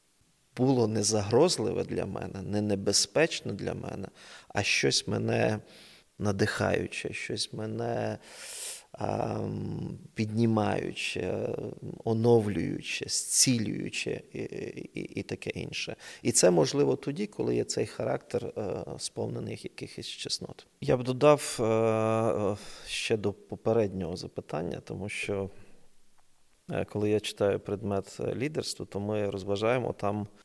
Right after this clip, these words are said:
який вік, е, найадекватніший, щоб щось починати, да?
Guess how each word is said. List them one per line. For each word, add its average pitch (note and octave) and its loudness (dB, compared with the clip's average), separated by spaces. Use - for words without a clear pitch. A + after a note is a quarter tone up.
який A#2 0
вік, F#2+ -2
е, - -16
найадекватніший, F#2+ -6
щоб - -12
щось - -12
починати, - -12
да? C3 -8